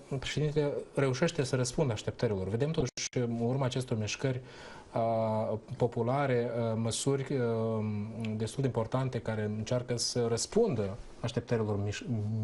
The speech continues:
mișcării populare. Dar, uh, se vede că acest lucru nu e,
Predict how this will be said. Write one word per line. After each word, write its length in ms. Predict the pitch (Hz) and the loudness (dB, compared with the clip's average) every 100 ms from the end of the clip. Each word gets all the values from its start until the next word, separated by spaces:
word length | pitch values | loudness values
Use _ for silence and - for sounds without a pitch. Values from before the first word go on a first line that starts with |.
| 110 113 | -2 -2
mișcării 500 | 113 - 127 110 104 | -2 -2 0 0 0
populare. 600 | 117 107 120 127 113 101 - - - - - 135 131 113 | -2 -2 0 2 0 -4 -8 -14 -12 -14 -8 -4 -2 0
Dar, 280 | 117 131 131 | 4 4 4
uh, 240 | 135 131 131 | 4 4 2
se 100 | 131 | 4
vede 140 | 156 | 2
că 80 | 151 | 2
acest 200 | 151 160 | 0 0
lucru 200 | 151 160 | -2 0
nu 120 | 143 | 2
e, 60 | 156 | 2